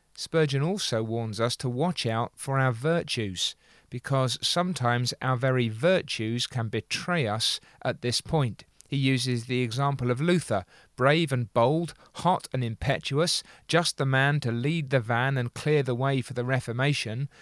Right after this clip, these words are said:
but how in a bad temper Luther calls Calvin a pig and a devil. On the other hand, Calvin is logical, clear, cool and precise, and, uh, Calvin, on the one hand, responds graciously to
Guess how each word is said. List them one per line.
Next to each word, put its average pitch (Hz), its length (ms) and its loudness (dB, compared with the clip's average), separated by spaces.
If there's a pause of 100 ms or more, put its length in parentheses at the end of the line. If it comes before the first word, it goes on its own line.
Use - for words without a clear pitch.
(200)
but - 140 -2
how 147 400 2
in 135 120 -2
a 135 60 0
bad 160 420 0
temper 147 500 2 (280)
Luther 147 420 0
calls 135 280 -2
Calvin 131 440 0
a 110 40 -2
pig 170 460 -2 (260)
and 135 200 0
a 131 40 2
devil. 123 460 2 (420)
On 120 140 -6
the 120 80 0
other 135 200 4
hand, 143 340 2
Calvin 139 400 2
is 110 100 -4
logical, 143 640 0
clear, 143 400 0
cool 147 460 0
and 131 120 -2
precise, 123 680 -2 (320)
and, 117 320 -2 (340)
uh, 92 160 -4
Calvin, 139 540 0 (760)
on 123 100 -2
the 110 100 0
one 127 240 2
hand, 156 280 4 (220)
responds 123 540 -2
graciously 127 720 2 (100)
to 143 320 0